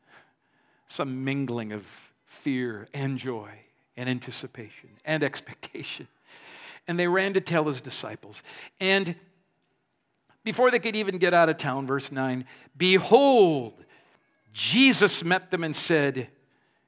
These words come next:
"Greetings." Seems a little understated to me, but "Greetings." And they came up and took hold of his feet and worshiped him.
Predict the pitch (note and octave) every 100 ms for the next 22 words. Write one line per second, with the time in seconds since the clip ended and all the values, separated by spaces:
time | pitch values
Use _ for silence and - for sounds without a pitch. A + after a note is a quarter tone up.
0 | _ _ - C3+ C#3+ B2 - _ - -
1 | - - _ _ _ _ _ _ _ _
2 | _ _ _ _ _ _ _ _ - -
3 | A#2 A#2 G#2+ G#2+ A2 G2 - A2 G2+ G2
4 | G#2 G#2 A2+ G2 - _ _ _ _ _
5 | B2+ D#3+ C#3 - - - - - - _
6 | _ _ _ _ _ _ _ _ _ _
7 | _ _ C#3 B2+ B2+ - - G#3 G#3+ A3
8 | A3+ - _ _ _ _ _ _ _ _
9 | _ _ - B2+ A#2 - F#3+ F3 - -
10 | A3 F#3+ D3 C#3 B2 - - G2 F#2+ B2
11 | A#2+ D#3+ G#3 - - - G#2+